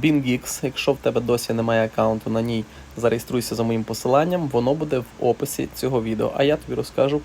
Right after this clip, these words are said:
повну інструкцію, як взяти участь в їхньому продукті заробітку Launch Pool. І так, що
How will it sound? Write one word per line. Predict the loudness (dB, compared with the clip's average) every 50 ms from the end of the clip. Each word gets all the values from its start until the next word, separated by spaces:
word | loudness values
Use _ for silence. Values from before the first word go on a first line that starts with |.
| -2
повну | 0 2 2 2 2 0
інструкцію, | -2 -2 -4 -4 -4 -4 -4 -4 -4 -4 -4 -4 -6 -10 -18 -18 -10 -8
як | -4 4 6 6 6 6
взяти | 2 2 2 2 2 2 0 -2
участь | -2 -2 -2 -4 -6 -6 -8 -8 -4
в |
їхньому | -4 -4 -4 -4 -4 -2 -2 -2 -2 -2
продукті | -2 -2 0 0 -2 -2 -2 -4 0
заробітку | 4 4 6 6 6 4 2 -4 0 0 0 0 0 -4 -14 -16 -18 -18 -18 -18 -2 2
Launch | 8 8 10 10 8 6 4 0 -6 -10 -14 -18 -20 -20 -20 -20 -20 -20 -20 -6 -2
Pool. | 0 2 2 2 -2 -4 -12 -20 -20 -20 -18 -18 -18 -18 -18 -20 -20 -20 -6 -4
І | -4 4
так, | 8 8 8 8 4 -4 -20 -20 -20 -20 -20 -20 -20 -20 -20 -20 -20 -20 -20 -20 -20 -16 -12
що | -10 -10 0 6 8 8 10 8